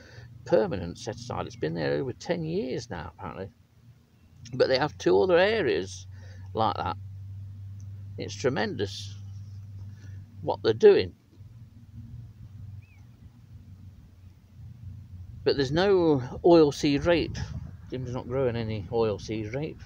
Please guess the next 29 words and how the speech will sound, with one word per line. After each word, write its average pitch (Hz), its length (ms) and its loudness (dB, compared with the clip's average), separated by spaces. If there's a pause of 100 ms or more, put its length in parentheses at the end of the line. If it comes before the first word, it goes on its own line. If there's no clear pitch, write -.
because 139 320 -6
there's - 400 -10 (1200)
no 143 300 2
money 139 320 2
in 131 60 0
it 131 160 -2
at - 60 -2
the 131 80 -2
moment. 123 600 0 (1200)
Not 127 340 -2 (580)
unless 127 380 -2
you 107 60 -4
can 104 320 -6 (300)
sort 104 200 -10
of 101 140 -8
grow 139 260 2
it - 240 0 (1040)
efficiently 120 640 -2
and 113 160 -4
productively. - 760 -4 (920)
And 98 120 -6
there 117 120 4
are 101 240 0
sort 104 180 -8
of 101 80 -8
a 101 80 -6
variety 98 640 -2
of 101 80 -2
methods. 117 580 -4